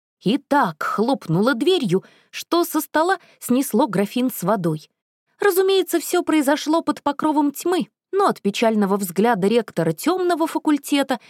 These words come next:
эта потеря не укрылась. Всякий раз после визита старой знакомой приходилось прощаться с очередным сервизом. «Может, — подумалось Милхаусу, — больше не предлагать ей выпить?»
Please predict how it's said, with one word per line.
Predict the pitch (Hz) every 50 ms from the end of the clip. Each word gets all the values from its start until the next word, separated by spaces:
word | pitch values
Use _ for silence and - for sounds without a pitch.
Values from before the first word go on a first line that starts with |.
| - - _ -
эта | 440 440 - 381
потеря | 302 - 247 220 - 214 220 247 240
не | 220 214 208 196
укрылась. | 190 165 - - 185 190 202 185 151 - - - - - _ _ _ _ _ _ _ _ _ _ _ _ _ _
Всякий | - - - - 427 403 - 415
раз | 415 370 277 208 - -
после | - 233 254 - 269 277
визита | 269 311 320 285 269 247 - - 233
старой | - - - 240 233 196 175
знакомой | 170 160 175 175 - - 370 370 277 185 170 - _ _ _ _
приходилось | - 254 247 - 349 330 392 415 392 370 -
прощаться | - - 196 226 214 - - 294 349 - - - 285
с | 262 - -
очередным | 233 - - 208 185 180 151 165 208 226
сервизом. | 208 - - 196 180 175 185 208 196 147 156 156 156 - _ _ _ _ _ _ _ _ _ -
«Может, — | 247 240 233 208 190 185 202 - - _ _ _ _ -
подумалось | 185 190 180 196 180 170 175 180 214 - -
Милхаусу, — | 247 262 233 170 160 - 233 208 170 156 - - - - _ _ _ _ _ -
больше | 254 285 381 330 - -
не | 311 311 302
предлагать | - 311 302 233 294 311 302 311 339 339 -
ей | 226 285 339
выпить?» | 302 311 403 392 - 170 - - -